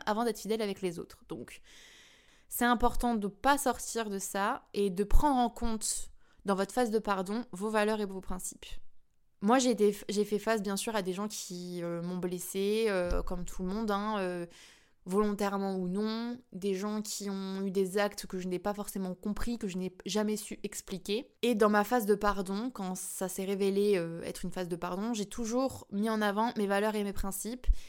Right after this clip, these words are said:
et fait comprendre aussi à l'autre que, euh, pourquoi il m'avait blessée et en quoi ça atteignait mes principes et mes valeurs. Vous voyez, je pense que c'est important déjà de poser les bases comme ça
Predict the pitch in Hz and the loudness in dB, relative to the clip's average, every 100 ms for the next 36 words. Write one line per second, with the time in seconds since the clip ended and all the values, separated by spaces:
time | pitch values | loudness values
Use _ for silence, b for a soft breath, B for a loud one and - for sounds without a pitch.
0 | B B B - 226 240 - - - 247 | B B B 0 2 2 -2 -12 -4 0
1 | 233 - 247 220 208 214 196 208 240 - | 2 4 4 4 2 0 2 2 0 -4
2 | - - 214 214 220 - - 196 190 185 | -10 -6 -2 2 2 0 -2 -2 0 -2
3 | 175 170 214 240 220 208 196 175 175 - | -4 2 4 4 2 2 0 -2 -6 -2
4 | 208 247 b b b b b _ - 214 | -2 -2 b b b b b _ -2 -2
5 | - - 208 208 - 226 233 226 220 - | -2 -4 -6 -4 2 6 4 2 0 2
6 | 208 214 214 226 208 - 196 220 208 196 | 2 2 2 2 6 6 4 -2 -4 -4
7 | 185 175 175 - - _ _ _ _ _ | -4 -4 -6 -12 -20 _ _ _ _ _
8 | - _ 175 180 180 202 220 214 196 180 | -20 _ -2 0 0 -2 -4 -4 -2 -4
9 | 185 - 214 190 196 185 180 190 190 190 | -2 -2 0 0 -2 -4 -4 -4 -2 -2
10 | 180 190 - - 185 180 190 233 | -2 -4 -6 -8 -6 0 0 0